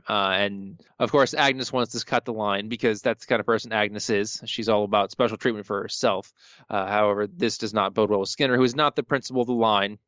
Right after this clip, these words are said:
which turns, turns into an insult against, uh, him when his mother says that his, he never will be. Which, oh, Agnes.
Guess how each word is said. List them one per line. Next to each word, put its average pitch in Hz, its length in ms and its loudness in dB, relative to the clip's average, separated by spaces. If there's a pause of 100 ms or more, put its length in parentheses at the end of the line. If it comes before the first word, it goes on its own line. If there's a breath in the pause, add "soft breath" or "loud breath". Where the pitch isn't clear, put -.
which 127 200 -6
turns, 110 300 -2
turns 117 220 -4
into 113 120 -2
an 123 120 -2
insult 104 320 0
against, 104 420 -2 (420 loud breath)
uh, 95 340 0 (180)
him 107 340 -2
when 104 160 0
his 101 260 -4
mother 113 280 0
says 104 220 -2
that 104 120 -4
his, 110 300 -2
he 110 100 -8
never 101 220 0
will 101 260 2
be. 90 300 -8 (420)
Which, - 240 -14 (580 soft breath)
oh, 131 200 4
Agnes. 95 440 -4